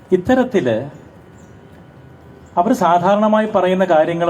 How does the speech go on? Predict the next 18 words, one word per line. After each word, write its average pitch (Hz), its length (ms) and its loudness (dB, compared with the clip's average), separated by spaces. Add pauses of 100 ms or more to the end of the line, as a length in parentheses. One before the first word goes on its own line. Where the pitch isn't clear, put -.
പറഞ്ഞതിൻ്റെ 147 420 -2
പേരിൽ 131 200 0 (100)
എന്തിനാണ് 151 440 0
നിങ്ങൾ 131 240 -2
അവരെ 123 220 -6 (1500)
ഇത്തരത്തിൽ 170 460 -4
ഹീനമായിട്ട് 165 540 -6
ഉപദ്രവിച്ചത്? 143 500 -10 (3500)
കത്തോലിക്കാ 185 520 0 (100)
സഭയിൽ 180 400 2
ഉണ്ടായിരുന്ന, 170 480 0 (140)
അവരിപ്പോ 143 360 -6
ഇല്ല, 170 120 -6 (800)
കാരണം 160 300 0
സഭ 156 120 -2 (120)
അംഗീകരിക്കാത്ത, 165 680 -2
സഭയുടെ 151 360 0
നിയമങ്ങളും 156 420 0